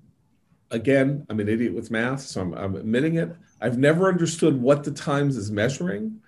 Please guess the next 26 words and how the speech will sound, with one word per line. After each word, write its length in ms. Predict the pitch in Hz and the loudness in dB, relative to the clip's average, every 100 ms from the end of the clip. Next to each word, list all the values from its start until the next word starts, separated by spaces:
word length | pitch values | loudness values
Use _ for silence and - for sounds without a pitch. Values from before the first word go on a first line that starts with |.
| _ _ _ - _ | _ _ _ -20 _
what 240 | 113 131 139 | 2 4 6
that 220 | 143 135 | 4 6
down 320 | 143 127 147 | 4 6 4
arrow, 160 | 143 139 | 2 2
when 160 | 127 117 | 0 0
it 120 | 117 | 2
says 300 | 147 139 - | 4 4 2
it's, 200 | - - | -6 -6
it's 280 | 131 131 - | -4 -4 -6
f-, 280 | - - | -14 -16
fourteen 520 | - 143 139 156 135 127 | 2 4 4 4 2 4
days 480 | 131 131 131 131 | 4 6 4 2
and 180 | - 120 | -2 0
it's 180 | 110 104 | 0 -2
down 540 | - 113 123 123 127 117 | 2 4 4 0 -2 -4
f-, 380 | - - 135 - | -8 -8 -8 -8
thirty-seven 760 | - - 135 127 123 143 113 120 | -14 2 4 4 2 2 2 0
percent. 360 | 123 - 147 143 | -6 -2 -2 0
I 100 | 110 | 0
have 120 | 107 | 2
no 240 | 123 131 | 2 4
idea 240 | 139 123 117 | 4 4 2
what 160 | 110 | 2
they're 80 | 110 | 0
talking 440 | 95 127 143 90 | -2 -2 -2 -4
about. 380 | 85 87 180 208 | 0 2 0 -2